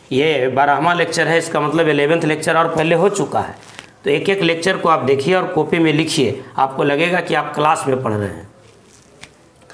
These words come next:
तो whenever we have to find the conjugate of any complex number, then we write the complex number in a standard form and after that we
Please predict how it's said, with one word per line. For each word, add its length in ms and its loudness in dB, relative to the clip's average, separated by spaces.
तो 100 2
whenever 540 2
we 140 2
have 180 0
to 140 4
find 320 2
the 120 2
conjugate 520 4
of 200 2
any 280 2
complex 420 0
number, 280 2
then 260 2
we 100 2
write 320 2
the 140 2
complex 440 -2
number 280 2
in 100 2
a 60 0
standard 480 0
form 340 2
and 260 0
after 260 0
that 640 0
we 100 2